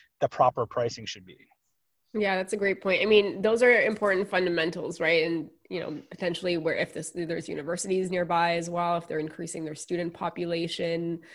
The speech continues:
Speaker 2: um, and, and just, you know, and, and I don't know if you've got, like, a list of, like, all the different things you, that you, you know, check and you verify per, per city, because even in the States, I think even m-, almost even more so than Canada, you could be in one town that's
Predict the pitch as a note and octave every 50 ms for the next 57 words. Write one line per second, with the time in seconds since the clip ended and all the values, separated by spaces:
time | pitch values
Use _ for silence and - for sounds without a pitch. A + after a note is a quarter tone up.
0 | - - - - _ _ D3+ D3+ D3+ D3+ D3 D3 C#3+ - - F3 F#3 F3 D#3 F3+
1 | F#3+ E3 F#3+ G3 F#3+ - - G3+ F#3 F#3 F3+ D3 A#2+ D3+ E3+ - - G3 F#3+ F#3
2 | F#3+ F#3+ F#3+ F#3 F#3 F#3+ F#3 D#3+ F3 F#3 - F#3 F3+ - F3 F3 F3+ F#3 F3+ F3+
3 | - - F#3+ E3+ D#3+ E3+ E3 E3 E3 - F3 F3 F3+ E3+ F3 - E3+ D#3+ - F3
4 | F3 E3 - F3 D#3 - - - F3 - - - E3 E3+ E3+ E3+ E3 D#3 - -
5 | - E3+ F3+ - - E3+ E3 - - - - F#3 F3 - - F3+ E3 E3+ E3+ D#3+
6 | E3 E3+ E3+ F3 F3+ - - E3+ D#3+ D#3 D#3+ D#3 - F#3 F3 D#3+ D#3 D3 - -
7 | - F3 E3 - G3 F3+ E3+ E3 D#3+ D#3+ - - - - - F3 F#3+ F#3+ E3+ C#3
8 | F3 G#3 G#3+ A#3+ A3 F#3+ F3 E3 - - - F#3+ - - E3 F3 F#3+ F#3+ F#3+ -
9 | F#3 F#3 F#3+ F#3 F3+ F3+ F3+ F#3 - - _ - E3 F#3 A#3 A#3+ G3+ F#3 - F#3
10 | F3 E3 E3+ E3+ F3 F3+ F3+ F#3 F#3+ G3+ A3 A3+ - - F#3 E3+ E3 E3 D#3+ D#3+
11 | - - - F#3+ F#3+ F#3+ - - - G2+ - F#3+ - - - - - - _ _
12 | - F3 F#3+ G#3 G3+ - A#3 G3 F3+ G3+ G3 G3 F#3+ F3+ F3 F3 F3 E3+ F3+ F3+
13 | F3 F#3 F3+ F3+ E3+ - - - - - - F#3 F3 F3+ F3+ E3+ E3 E3 E3 D#3+
14 | -